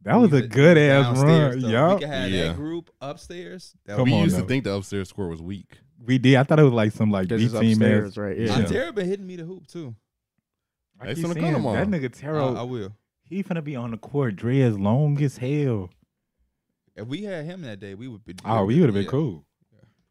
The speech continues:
Speaker 1: 'Cause Terrell gonna play defense. Who he gonna pick up at least two, three
Speaker 2: Yes,
Speaker 1: points
Speaker 2: he
Speaker 1: off them
Speaker 2: is.
Speaker 1: steals.
Speaker 2: Yes, he is.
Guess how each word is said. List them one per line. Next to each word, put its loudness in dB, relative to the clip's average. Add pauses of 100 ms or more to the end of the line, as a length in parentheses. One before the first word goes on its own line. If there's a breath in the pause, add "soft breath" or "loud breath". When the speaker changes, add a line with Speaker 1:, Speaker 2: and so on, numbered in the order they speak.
(260)
Speaker 1:
'Cause -12
Terrell 2
gonna 0
play -2
defense. -2
Who -4
he 0
gonna 0
pick -4
up -2
at -2
least -4
two, -4
three -2
Speaker 2:
Yes, -6
Speaker 1:
points 4
Speaker 2:
he 0
Speaker 1:
off -2
them -4
Speaker 2:
is. -8
Speaker 1:
steals. 0
Speaker 2:
Yes, -18
he -16
is. -20